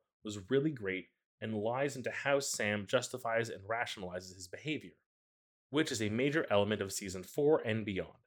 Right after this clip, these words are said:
I think the Ivy League nuanced logic Sam uses versus Dean's blue-collar, black-and-white approach is generally viewed as positive in the moral dilemmas of seasons one through three,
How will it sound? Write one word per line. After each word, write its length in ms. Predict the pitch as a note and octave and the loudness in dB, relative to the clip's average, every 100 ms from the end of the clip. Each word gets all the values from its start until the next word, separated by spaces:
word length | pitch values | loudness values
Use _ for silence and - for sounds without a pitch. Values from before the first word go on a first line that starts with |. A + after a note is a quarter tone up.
| _ _ _ _ _ | _ _ _ _ _
I 140 | A#2 A#2+ | -4 -2
think 320 | D#3+ E3+ - | -2 -2 -2
the 280 | D3 C3 - | -2 -2 -2
Ivy 380 | A2+ C#3 C#3+ C#3+ | 2 2 2 0
League 340 | B2+ B2+ A#2+ | 2 2 0
nuanced 480 | G#2+ A#2 B2 A2 - | -2 0 2 0 -2
logic 420 | G#2 A#2+ A#2+ F#2 | 0 2 2 -2
Sam 320 | - B2 B2+ A#2 | -4 -4 -2 -2
uses 360 | G2 F#2+ G#2 | -4 -6 -8
versus 360 | F2+ F#2 - F#2+ | -6 -6 -6 -4
Dean's 400 | G#2+ G#2+ G2 - - F#2 | 0 2 0 -8 -16 -6
blue-collar, 840 | F#2+ A#2 A2 - A#2+ A2+ G2+ F#2 - | 0 0 -2 0 4 6 4 2 0
black-and-white 540 | G#2 G#2 G2 F#2 D3 | 4 4 2 4 4
approach 420 | G#2 - F2 - - _ _ - | 4 0 -4 -6 -16 _ _ -10
is 140 | A2+ | -2
generally 420 | - B2+ E3 F3 | 4 6 6 4
viewed 340 | D3 G2+ G2 G2+ | 2 0 2 2
as 140 | G2+ | 2
positive 640 | - - F3 D3 F#2 F#2 - | -4 2 4 4 2 -2 -2
in 120 | G#2+ | -4
the 240 | G#2+ G#2+ G#2 | 0 -2 -2
moral 320 | F#2+ F2 F2 F#2 | -6 -6 -4 -2
dilemmas 560 | F#2 C3 B2+ F#2+ G2 - | 0 2 2 -2 -6 -10
of 80 | G2+ | -8
seasons 320 | - G#2+ G2 | -8 -8 -8
one 140 | F2 | -10
through 160 | F2 F#2+ | -14 -18
three, 300 | - E3+ | -10 -10